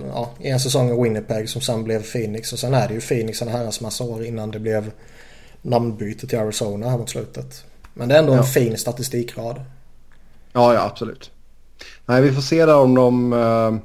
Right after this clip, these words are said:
Speaker 2: för de kör ju någon sån här dum, eh, Ring of Honor, typ. De har ju inga tröjor upphissade.
Speaker 1: Nej, jag vet.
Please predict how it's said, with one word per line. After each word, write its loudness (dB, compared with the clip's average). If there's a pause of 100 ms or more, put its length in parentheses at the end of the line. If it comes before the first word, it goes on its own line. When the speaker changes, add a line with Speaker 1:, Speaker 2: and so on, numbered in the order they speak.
(600)
Speaker 2:
för -6
de 6
kör 4
ju 2
någon 2
sån -2
här 2
dum, 0
eh, 0 (340)
Ring 6
of 2
Honor, 4
typ. -2 (360)
De 6
har 8
ju 8
inga 6
tröjor 4
upphissade. 2
Speaker 1:
Nej, 2
jag -8
vet. -14